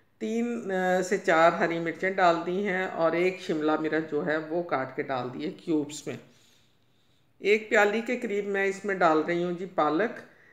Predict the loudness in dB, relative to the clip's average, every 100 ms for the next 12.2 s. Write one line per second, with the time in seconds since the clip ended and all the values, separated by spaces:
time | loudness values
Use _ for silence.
0 | _ -8 2 4 4 2 -2 -2 0 0
1 | -2 -2 0 0 -6 -6 -4 -4 -4 -2
2 | 0 2 4 2 -2 -2 -2 -2 -2 -2
3 | -2 -2 -2 -2 -2 -4 -8 -2 -2 -2
4 | -6 -6 -6 -4 -4 -6 -12 -12 -16 -18
5 | _ _ -20 _ -12 -2 0 2 0 -4
6 | 0 0 0 -2 0 -2 0 2 2 2
7 | 0 0 -2 0 2 2 2 4 4 2
8 | 0 -2 -2 0 2 2 0 -2 -2 -2
9 | -2 -4 -2 -2 -2 0 0 -2 -4 -2
10 | -2 -2 -2 -2 0 -2 -4 -6 -8 -4
11 | -4 -4 -10 -4 -4 2 4 4 2 0
12 | -2 -4